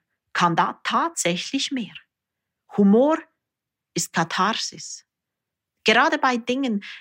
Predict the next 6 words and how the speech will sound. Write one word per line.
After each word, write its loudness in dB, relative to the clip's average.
die 0
so 2
schrecklich -4
und -4
angsteinflößend -2
sind, -8